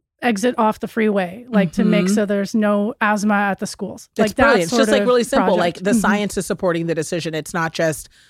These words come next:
Speaker 2: whatever the guy who got the job 'cause his dad said wants to spend the budget that way.
Speaker 1: Exactly.
Speaker 2: We love you and we love that role. <laughs>
Speaker 1: Yes. So I was driving around the whole county helping out these different community organizing groups. And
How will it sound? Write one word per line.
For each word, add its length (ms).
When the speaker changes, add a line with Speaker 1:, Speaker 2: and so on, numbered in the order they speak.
Speaker 2:
whatever 360
the 80
guy 300
who 80
got 200
the 60
job 280
'cause 140
his 120
dad 280
said 360
wants 280
to 60
spend 200
the 60
budget 260
that 160
way. 300
Speaker 1:
Exactly. 600
Speaker 2:
We 160
love 240
you 340
and 100
we 100
love 220
that 160
role. 300
<laughs> 240
Speaker 1:
Yes. 580
So 240
I 220
was 260
driving 320
around 380
the 80
whole 160
county 500
helping 400
out 240
these 160
different 260
community 240
organizing 520
groups. 520
And 500